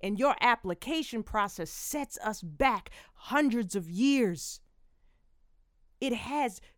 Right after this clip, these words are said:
people, leaders who walked, who marched, who fought, who got arrested,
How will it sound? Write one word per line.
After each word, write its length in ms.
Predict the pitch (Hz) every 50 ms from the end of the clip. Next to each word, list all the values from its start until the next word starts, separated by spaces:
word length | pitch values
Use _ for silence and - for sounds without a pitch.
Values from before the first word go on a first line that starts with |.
| _ _ -
people, 540 | - - 311 320 294 - - 220 180 - - - -
leaders 840 | - 175 190 208 226 247 285 311 330 330 320 311 262 190 165 143 - - - - - - - -
who 160 | - - 254
walked, 640 | 240 196 156 147 175 240 277 311 269 - - - -
who 160 | 233 254 233
marched, 600 | 190 180 185 214 240 269 294 240 - - - -
who 120 | 233 226 -
fought, 520 | - - - - 254 269 294 285 208 214
who 120 | 240 254
got 240 | 196 233 247 233 214
arrested, 800 | 190 170 160 156 160 208 254 277 277 - - - - - -